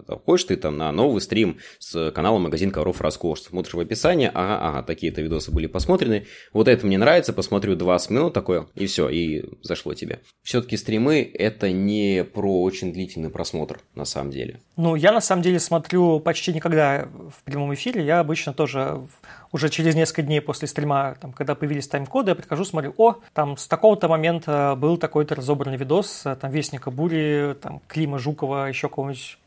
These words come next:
Speaker 2: хрен пойми кого». Такой: «Вот это я посмотрю, а остальное не буду». А в прямом эфире у меня, допустим, нет времени смотреть.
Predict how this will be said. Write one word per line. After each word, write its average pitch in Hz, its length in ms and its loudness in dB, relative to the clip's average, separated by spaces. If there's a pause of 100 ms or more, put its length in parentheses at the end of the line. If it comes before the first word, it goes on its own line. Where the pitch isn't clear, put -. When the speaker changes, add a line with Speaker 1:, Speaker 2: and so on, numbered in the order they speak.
Speaker 2:
хрен 143 240 -6
пойми 139 220 -2
кого». 185 280 2
Такой: 151 180 -4
«Вот 170 160 0
это 226 100 2
я 196 60 2
посмотрю, 240 460 -2 (180)
а 151 120 2
остальное 165 320 2
не 131 100 -2
буду». 127 280 -6 (320)
А - 80 0
в - 60 -8
прямом 175 240 6
эфире 156 200 0
у - 20 -4
меня, 139 100 -2
допустим, 135 320 -4
нет 131 120 -4
времени 127 240 -4
смотреть. 143 540 -8